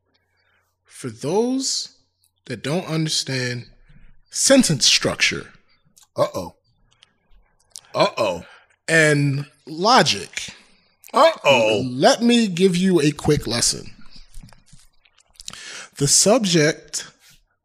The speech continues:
Speaker 1: number one, of this sentence is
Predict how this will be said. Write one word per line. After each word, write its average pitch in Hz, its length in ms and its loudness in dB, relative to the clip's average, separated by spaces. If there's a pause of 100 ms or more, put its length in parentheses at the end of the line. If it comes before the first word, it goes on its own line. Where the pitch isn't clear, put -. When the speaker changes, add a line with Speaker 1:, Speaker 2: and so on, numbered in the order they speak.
(520)
Speaker 1:
number 156 280 2
one, 147 500 2 (580)
of 135 280 2
this 135 240 2
sentence - 800 0 (720)
is 113 840 -2